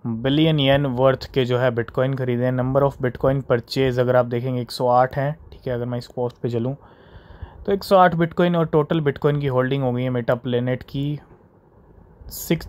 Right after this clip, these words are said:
थर्टी नाइन की। और अभी तक आपने हमारा Telegram चैनल ज्वाइन नहीं किया, तो उसका लिंक आपको मिलेगा, ज्वाइन ज़रूर कर लेना।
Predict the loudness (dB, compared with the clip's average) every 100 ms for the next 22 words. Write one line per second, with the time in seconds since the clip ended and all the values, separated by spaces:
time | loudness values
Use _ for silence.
0 | -2 0 -2 -2 -4 -8 -12 -20 -20 -20
1 | _ _ -20 -20 -20 -20 -20 -20 -20 -20
2 | -20 -20 -20 -16 -14 -12 -10 -10 -4 0
3 | 0 2 2 4 6 6 6 4 4 4
4 | 4 2 0 0 2 2 0 0 0 0
5 | 0 0 0 0 0 0 -2 -2 -2 -2
6 | -2 2 2 2 -2 0 0 -2 -2 -4
7 | -2 -2 0 0 0 0 0 -2